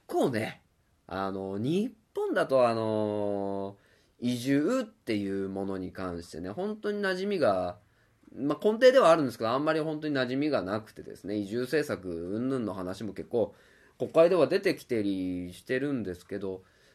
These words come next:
まあ、アメリカだったり欧州っていうのはもう、あの、本当にね、地続きなんですよね。国境で、ず-、そのラインにずーっと国境線があって、その、何、通過所があるわけじゃなくて、例えば、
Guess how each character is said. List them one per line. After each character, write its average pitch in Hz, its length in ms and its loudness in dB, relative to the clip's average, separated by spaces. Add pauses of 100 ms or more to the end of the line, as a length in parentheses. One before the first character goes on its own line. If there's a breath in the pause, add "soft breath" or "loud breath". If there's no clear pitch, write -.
(160 soft breath)
ま 190 260 4
あ、 - 20 4
ア 151 60 2
メ 190 200 2
リ 214 140 -6
カ 240 160 0
だ 277 120 4
っ 277 140 -4
た 175 100 -2
り 139 100 0
欧 190 300 4
州 107 280 -4
っ 98 40 -4
て - 160 -12
い 101 40 -2
う 101 60 -4
の 92 100 -6
は 90 100 -6
も 90 300 -4
う、 - 20 -6
あ 87 60 -8
の、 87 420 -8
本 381 140 -8
当 370 80 -4
に 370 60 -2
ね、 339 120 -2
地 160 260 -2
続 427 380 -4
き 117 140 -6
な 95 120 -6
ん 87 100 -14
で - 100 -16
す - 100 -18
よ 104 80 -8
ね。 277 120 -6
国 123 240 -2 (120)
境 135 540 2 (800 soft breath)
で、 143 340 0 (440)
ず-、 90 180 -16
そ 120 120 -8
の 139 220 -6
ラ 170 200 2
イ 175 100 4
ン 123 100 2
に 104 100 0
ず 85 120 -12
ー 123 360 -8
っ - 20 -12
と 190 140 -6
国 185 240 -4
境 190 160 2
線 175 200 -2
が 165 120 6
あ 160 40 10
っ - 120 -4
て、 104 260 4
そ 104 80 -6
の、 87 680 -4
何、 92 200 -8
通 127 220 -2
過 131 120 2
所 127 120 2
が 123 180 4
あ 165 60 6
る 123 140 0
わ 90 100 -2
け 90 100 -10
じ 87 80 -6
ゃ 87 60 -6
な 90 120 -6
く - 80 -18
て、 78 120 -12
例 - 260 -8
え - 40 -4
ば、 190 240 2